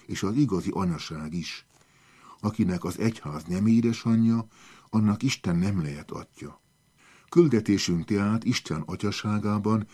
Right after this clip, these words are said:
és az egyház anyaságában gyökerezik, mivel a keresztséghez szorosan kapcsolódik az a megbízás,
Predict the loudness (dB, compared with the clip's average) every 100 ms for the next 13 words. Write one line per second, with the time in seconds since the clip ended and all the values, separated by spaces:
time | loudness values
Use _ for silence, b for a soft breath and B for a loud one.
0 | B -10 -4 -4 -2 -4 -4 -4 -4 -4
1 | -2 -2 -2 -4 -6 -6 -6 -6 -6 -6
2 | -6 -6 -6 -6 -8 -12 _ b b b
3 | 4 4 2 0 2 2 0 -4 -4 -2
4 | -4 -4 0 0 -2 -6 -8 -8 -6 -4
5 | -2 -2 -2 -4 -4 -4 -4 -6 -8 -6
6 | -6 -6 -8 -10 -14